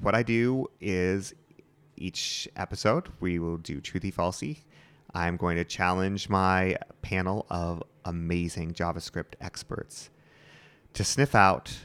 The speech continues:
the falsy in my questions. So I will give them three questions. One of them is false, and they have to tell me which one it is. So, since Paul likes going first, I'm gonna let you go first.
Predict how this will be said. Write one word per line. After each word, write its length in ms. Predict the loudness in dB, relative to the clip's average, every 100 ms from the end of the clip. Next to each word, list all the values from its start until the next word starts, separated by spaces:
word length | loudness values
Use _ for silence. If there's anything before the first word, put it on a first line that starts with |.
| -20 _ _ _ _ _
the 80 | -4
falsy 760 | -4 2 4 4 2 -6 -6 -10 _ _ _ _ _ _ _ _ _ _ _ -6
in 320 | -4 -2 -4
my 160 | -8 -10
questions. 500 | -6 -6 -6 -12 -14
So 180 | -8 -4
I 100 | -4
will 120 | -4
give 160 | -6 -6
them 140 | -8
three 180 | -6 -4
questions. 600 | -2 -4 -4 -4 -6 -14
One 280 | -14 -6 -4
of 60 | -4
them 120 | -6
is 100 | -6
false, 520 | -4 -4 -6 -10 -16 -20 _ _ _
and 140 | -12 -6
they 80 | -6
have 200 | -6 -10
to 60 | -10
tell 120 | -6
me 120 | -6
which 280 | -6 -10 -6
one 120 | -6
it 80 | -4
is. 440 | -6 -6 -10 -14 -18 _ -20 -20 -20 -20 _
So, 580 | -10 4 6 6 2 -4 -10 _ _ _ -20
since 640 | -12 -4 -4 -6 -14 -18 _ _
Paul 300 | -4 2 2
likes 300 | 2 -4 -8 -12
going 380 | -10 -10 -12 -16 _
first, 500 | -4 -4 -6 -10 -12 -10
I'm 80 | -6
gonna 120 | -2
let 140 | -2
you 80 | -2
go 140 | -2
first. 640 | -2 -2 -2 -4 -12 -14